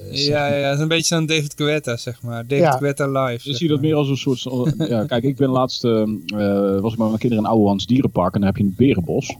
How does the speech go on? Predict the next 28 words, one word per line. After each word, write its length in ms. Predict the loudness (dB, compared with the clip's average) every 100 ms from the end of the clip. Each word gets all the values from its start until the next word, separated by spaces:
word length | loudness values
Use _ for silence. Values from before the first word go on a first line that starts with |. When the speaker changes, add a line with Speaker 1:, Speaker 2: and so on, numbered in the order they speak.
| -12 -10
Speaker 2:
Ja. 120 | -10 -12 -20 -18 -4
Speaker 3:
En, 220 | -2 0
eh, 120 | 0
in 80 | 0
dat 100 | 2
berenbos 400 | 4 4 6 2
komen 420 | 4 4 4 2 -2 -20 -18 -4
beren 420 | 4 6 6 4
die, 280 | 4 4 4
eh, 520 | 2 2 0 0 0
eh, 60 | 0
vroeger 320 | 0 2 2
de 160 | 2
dansberen 540 | 2 2 2 0 -2 -4
zijn 160 | -8
geweest, 220 | -4 -4 -2
weet 160 | -2
je 60 | 0
wel. 160 | 2
Met 140 | 2 2
die, 180 | 2 2
eh, 60 |
met 140 | 0 0
zo'n 160 | 2
ring 220 | 4 4
door 180 | 4 4
hun 140 | 4 4
neus. 420 | 4 4 2